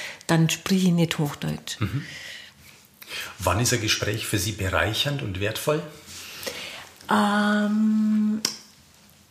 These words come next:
Speaker 1: wenn ich was Neues über meinen Gesprächspartner erfahre und über mich.
Speaker 2: Mhm. Wann ist ein Gespräch grauenhaft?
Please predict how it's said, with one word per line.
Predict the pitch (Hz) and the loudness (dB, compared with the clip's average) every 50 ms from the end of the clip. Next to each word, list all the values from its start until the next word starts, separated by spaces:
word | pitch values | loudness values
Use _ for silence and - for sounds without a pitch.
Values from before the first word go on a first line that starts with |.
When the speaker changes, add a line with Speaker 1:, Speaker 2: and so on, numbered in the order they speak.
| _ _ - | _ _ 2
Speaker 1:
wenn | 165 208 214 220 | 4 6 6 6
ich | 240 240 - - | 6 2 0 -2
was | 202 202 - - | 0 0 2 2
Neues | 190 175 180 175 180 202 240 254 254 247 - | 2 2 2 2 4 4 4 4 2 2 -2
über | - 196 214 208 | -2 0 0 2
meinen | 202 196 190 190 196 190 | 2 2 2 2 0 0
Gesprächspartner | - 190 180 - - - 170 180 190 220 - - - 254 254 262 254 - 269 277 | -2 -4 -4 -6 -4 -2 -2 0 0 0 0 0 0 0 0 2 2 0 0 0
erfahre | - - - - - 220 226 240 294 381 392 - - - - - - - - - | 0 -2 -2 -2 0 2 4 4 4 2 0 -2 -8 -14 -20 -20 -20 -20 -10 -2
und | - 214 226 226 | 2 2 2 4
über | 220 226 226 | 4 4 4
mich. | 220 233 226 - - - - - - _ _ _ _ _ _ _ _ _ _ _ _ - | 6 4 4 2 0 -6 -16 -20 -20 _ _ _ _ _ _ _ _ _ _ _ _ -12
Speaker 2:
Mhm. | - - - - 123 175 - - - - - - - - - - - - - - - - - - - | -12 -8 -4 -4 -4 -4 -6 -10 -14 -20 -20 -20 -20 -20 -20 -20 -20 -20 -20 -20 -20 -20 -18 -12 -8
Wann | 98 87 92 | -6 -2 0
ist | 101 98 | 0 0
ein | 104 92 | 0 0
Gespräch | 92 92 - - - 98 92 - | 0 -2 -4 -2 -2 -4 -2 0
grauenhaft? | - - 82 87 107 113 101 104 139 139 - - - | 0 2 2 2 2 0 0 -2 -2 -4 -6 -8 -10